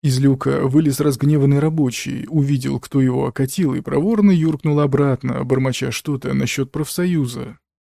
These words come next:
Солли обследовал лучемёт с некоторым раздражением, но одновременно и взглядом эксперта.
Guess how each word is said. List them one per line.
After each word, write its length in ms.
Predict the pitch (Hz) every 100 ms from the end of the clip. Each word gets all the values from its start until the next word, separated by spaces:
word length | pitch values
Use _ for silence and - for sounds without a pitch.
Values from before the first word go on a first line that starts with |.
| _ _ _ _ _ _ _
Солли 380 | - - 131 127
обследовал 580 | - - 151 147 139 135
лучемёт 560 | 135 123 139 143 151
с 80 | -
некоторым 440 | 143 180 175 170 160
раздражением, 880 | 151 143 170 156 160 131 - 139 135
но 120 | 131
одновременно 640 | 131 127 127 135 170 180
и 80 | 196
взглядом 480 | 165 143 127 127 135
эксперта. 720 | - - 147 - - 113